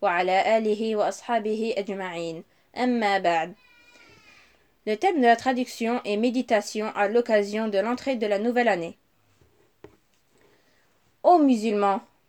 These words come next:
nous avons fait nos adieux à une année de moins dans nos vies. Et nous avons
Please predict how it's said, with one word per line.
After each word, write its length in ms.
nous 180
avons 220
fait 160
nos 240
adieux 440
à 100
une 160
année 260
de 120
moins 240
dans 180
nos 160
vies. 280
Et 100
nous 240
avons 240